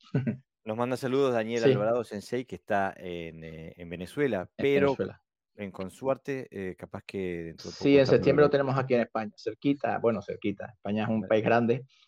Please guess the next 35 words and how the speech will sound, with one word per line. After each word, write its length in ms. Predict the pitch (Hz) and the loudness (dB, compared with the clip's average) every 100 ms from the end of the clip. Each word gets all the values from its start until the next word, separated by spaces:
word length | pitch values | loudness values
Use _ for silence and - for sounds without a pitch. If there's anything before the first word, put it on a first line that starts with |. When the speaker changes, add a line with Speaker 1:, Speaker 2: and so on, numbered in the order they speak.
| _ | _
Speaker 2:
pero 140 | 90 95 | 0 4
Speaker 1:
pero 120 | 107 | 6
Speaker 2:
está 80 | 104 | 6
Speaker 1:
más 140 | 95 | 6
cerca 280 | 120 110 117 | 4 4 4
que 100 | 117 | 6
Ve-, 120 | 120 | 6
más 220 | 123 123 | 6 4
cerca 300 | 131 120 117 | 4 4 4
que 80 | 110 | 2
Venezuela. 480 | 110 113 - 107 - _ _ _ | 0 -2 -4 -8 -8 _ _ _
Speaker 2:
Exactamente, 800 | 90 - 90 95 87 85 78 78 | -16 -12 -8 -6 -6 -10 -12 -14
así 180 | - - | -12 -8
que 160 | 98 | 2
Speaker 1:
<laughs> 360 | - - - - _ _ _ _ | 2 2 -8 -18 _ _ _ _
Speaker 2:
para 760 | 98 95 95 90 87 85 85 | 2 4 4 2 0 0 -2
el 100 | 87 | -6
otoño 580 | 87 - - 107 107 107 | -10 -12 -6 -6 -4 -6
tenemos 340 | - 101 98 - | -6 -8 -8 -10
que 80 | 98 | -10
hacer 300 | 104 98 95 | -4 -2 -2
un, 680 | 90 87 80 80 76 - - _ _ _ _ _ _ _ _ | -4 -6 -10 -14 -16 -20 -20 _ _ _ _ _ _ _ _
un 120 | 95 | -10
encuentro 480 | 90 87 104 98 101 | -8 -6 -8 -4 -4
de 80 | 87 | -2
la 140 | 82 | -4
Internacional 460 | 80 78 78 92 92 | -8 -12 -12 -10 -8
Kobukan 380 | 95 85 90 87 | -8 -6 -8 -8
Haikidan 640 | 87 82 82 82 85 87 - _ | -10 -8 -8 -6 -8 -16 -20 _
Speaker 1:
Sí, 260 | - - - | -20 -14 0
Speaker 2:
Genkai-ryu, 240 | 139 143 143 | 6 8 8
¿no? 60 | |
Speaker 1:
además 420 | 120 110 127 131 | 8 8 6 6
el, 580 | 139 131 117 113 104 98 113 | 8 8 10 8 6 4 2
el, 600 | 113 117 113 113 107 | 2 4 4 2 -2